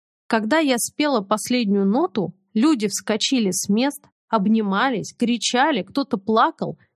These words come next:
Это было какое-то невероятное освобождение.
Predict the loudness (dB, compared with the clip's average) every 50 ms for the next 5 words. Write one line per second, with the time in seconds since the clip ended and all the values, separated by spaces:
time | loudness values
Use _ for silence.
0 | _ _ -2 0 2 2 4 2 2 0 -4 -2 -2 -2 -2 0 -2 -4 -4 -6
1 | _ _ _ 2 2 2 2 0 -2 -2 -2 -2 0 0 0 0 0 0 0 0
2 | 0 -2 -4 -4 -2 0 0 0 2 2 0 2 0 0 0 0 0 0 0 -2
3 | -4 -8 -14